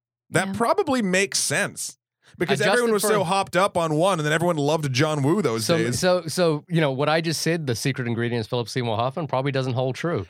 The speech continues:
Speaker 1: It,
Speaker 3: Because
Speaker 1: well,
Speaker 3: it,
Speaker 1: I
Speaker 3: of
Speaker 1: fi-
Speaker 3: the, of the four that existed before this, Mission Impossible Three is the lowest.
Speaker 1: Monetarily, of course it doesn't. But look at what makes money.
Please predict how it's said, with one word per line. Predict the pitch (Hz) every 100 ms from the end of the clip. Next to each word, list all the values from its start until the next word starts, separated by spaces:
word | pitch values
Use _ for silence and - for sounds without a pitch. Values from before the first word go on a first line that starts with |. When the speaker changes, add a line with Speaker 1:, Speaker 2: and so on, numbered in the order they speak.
| -
Speaker 1:
It, | 147
Speaker 3:
Because | 151 180
Speaker 1:
well, | 190
Speaker 3:
it, | -
Speaker 1:
I | 170
Speaker 3:
of |
Speaker 1:
fi- | -
Speaker 3:
the, | 190
of | 165 156
the | 156
four | - 233 233 208
that | 180
existed | 151 151 151 135
before | 135 170 180
this, | 120 104 -
Mission | 131 151
Impossible | 135 127 123 117
Three | 139
is | 117
the | 113
lowest. | 107 113 117 - 165
Speaker 1:
Monetarily, | 175 208 214 - 240 294 196 151
of | 135
course | - 269 -
it | 117
doesn't. | 117 104 101
But | 185
look | 226 320 330
at |
what | 285 285 226
makes | 196 214 233 -
money. | 190 180 214 98